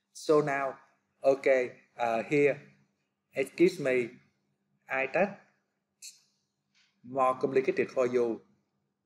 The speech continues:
It's better if we keep only one term here, understand? So I just try the example, this example with only the first term. Do you understand? It's just by convention.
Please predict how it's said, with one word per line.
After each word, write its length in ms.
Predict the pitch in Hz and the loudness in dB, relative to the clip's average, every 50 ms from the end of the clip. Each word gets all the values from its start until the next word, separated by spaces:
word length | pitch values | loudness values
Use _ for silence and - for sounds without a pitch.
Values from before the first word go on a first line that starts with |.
| _ _ - | _ _ 0
It's 160 | 160 196 196 | 0 0 2
better 480 | - 147 147 143 131 117 110 101 92 - - _ _ _ _ | 2 2 2 4 2 2 0 -2 -4 -8 -14 _ _ _ _
if 260 | - 165 208 196 - | 2 4 4 2 2
we 140 | 147 135 131 | -4 -4 -4
keep 360 | - - 185 226 208 - - | -2 0 0 0 0 -2 -6
only 460 | 139 131 127 127 127 127 131 131 131 - _ _ _ _ _ _ _ _ _ _ _ _ _ _ _ _ _ _ _ _ | -8 -8 -6 -4 -2 -2 -2 -2 -4 -8 _ _ _ _ _ _ _ _ _ _ _ _ _ _ _ _ _ _ _ _
one 260 | - 127 127 123 - - | -4 -2 0 0 -2 -4
term 280 | - 135 123 117 120 | -4 -4 -4 -4 -2
here, 260 | 131 131 120 110 - - - | -2 0 0 -2 -2 -4 -6
understand? 500 | 120 123 123 110 - - 127 131 135 135 - - _ _ _ - | -4 -2 -2 -2 0 2 0 0 0 -4 -8 -18 _ _ _ -10
So 260 | - - 135 135 131 | -2 2 2 2 2
I 140 | 123 123 120 | 0 -4 -2
just 340 | 123 156 190 214 - - | 0 0 0 0 0 -4
try 380 | - 135 120 120 123 127 127 123 - - _ _ _ _ _ _ - | -2 0 0 2 2 0 -2 -4 -6 -12 _ _ _ _ _ _ -8
the 200 | 120 113 107 110 113 | -6 -4 -4 -4 -4
example, 840 | - 151 185 - - - 151 131 127 123 120 107 101 101 95 92 - _ _ _ _ _ - | -4 -6 -6 -6 -6 -4 -4 -4 -4 -2 -2 -2 -2 -2 -6 -8 -12 _ _ _ _ _ 2
this 180 | 165 220 - | 2 2 2
example 580 | 156 139 - - 139 127 123 117 113 107 104 104 | 2 -4 -2 0 0 0 0 0 0 0 0 0
with 220 | 123 196 196 - | -2 -2 -4 -4
only 200 | 127 123 123 127 | -6 -6 -4 -4
the 100 | 113 113 | -4 -4
first 280 | 107 - 147 190 196 - | -4 -2 -4 -4 -4 -4
term. 200 | - 143 123 113 - - _ _ _ _ _ _ _ _ _ _ _ _ _ _ _ _ _ _ _ _ _ _ - | -6 -4 -4 -4 -6 -10 _ _ _ _ _ _ _ _ _ _ _ _ _ _ _ _ _ _ _ _ _ _ -4
Do 60 | 147 | -2
you 80 | 143 143 | 0 0
understand? 440 | 131 131 123 113 - 135 131 135 - - _ _ _ _ _ _ _ _ _ _ _ _ _ _ - | 0 0 -2 -2 0 -2 -2 -2 -4 -10 _ _ _ _ _ _ _ _ _ _ _ _ _ _ 0
It's 160 | 165 214 208 | 2 2 2
just 240 | - - 180 226 - | 2 0 0 0 0
by 140 | - 131 127 | -2 -4 -4
convention. 480 | - 135 131 127 131 131 - 127 110 | -4 -4 -2 -2 -2 -2 0 -2 -2